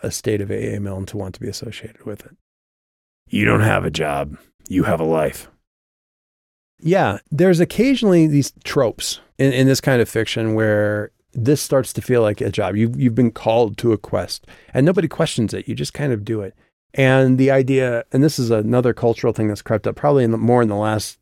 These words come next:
twenty or thirty years. I, I shouldn't say that. It's been codified in the last twenty or thirty years with video games.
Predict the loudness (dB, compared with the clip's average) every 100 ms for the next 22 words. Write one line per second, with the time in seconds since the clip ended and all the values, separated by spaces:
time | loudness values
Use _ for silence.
0 | -14 -4 -2 -2 -2 -2 -2 -2 -4 -6
1 | -6 -8 -8 _ -4 -4 -8 -18 -12 -10
2 | -10 -12 _ _ -2 -2 0 2 4 4
3 | 2 0 2 2 -2 -4 -4 -10 -6 0
4 | 2 2 0 -2 -2 0 0 0 -2 -4
5 | -2 -2 -2 -6 -16 -20